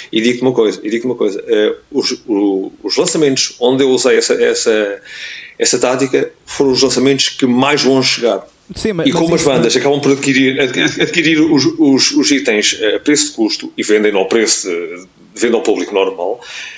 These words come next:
Speaker 1: acabam por fazer o dobro ou o triplo do dinheiro do que aquilo que fariam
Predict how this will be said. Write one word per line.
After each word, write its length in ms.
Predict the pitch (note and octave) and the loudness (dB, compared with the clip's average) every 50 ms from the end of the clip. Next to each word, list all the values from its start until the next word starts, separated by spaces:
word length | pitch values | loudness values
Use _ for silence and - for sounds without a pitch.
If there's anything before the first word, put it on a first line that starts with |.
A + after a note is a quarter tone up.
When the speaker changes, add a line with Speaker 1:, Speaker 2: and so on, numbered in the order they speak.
| - - - - | -20 -10 -8 -6
Speaker 1:
acabam 280 | - - E3 D#3+ F3 | -2 -2 -2 0 0
por 100 | E3 E3 | -2 0
fazer 540 | - - D#3+ B2 C3+ C3+ C3 A#2+ B2+ - - - _ _ _ | 0 2 2 2 2 2 2 2 0 -2 -6 -12 _ _ _
o 100 | - D3+ | 0 0
dobro 380 | C3 C3 D#3+ F3 F#3 F3 G3 G3+ | 2 4 2 2 4 4 4 4
ou 100 | F#3+ F#3 | 2 2
o 20 | |
triplo 280 | - E3 D#3+ - C#3+ C3+ | 2 0 0 0 0 0
do 140 | C3+ D3 C3 | 2 2 2
dinheiro 340 | C3+ C#3 D3 D#3 E3 D#3+ | 2 2 2 2 2 2
do 80 | D#3 E3 | 0 0
que 120 | D#3 F3 | 0 0
aquilo 220 | D#3+ D#3+ F3+ F3+ F3+ | 0 0 0 0 0
que 80 | - | 0
fariam 520 | - - D#3 D#3 E3 E3 E3+ E3+ F3 F3 | 0 0 0 2 2 2 2 2 0 -2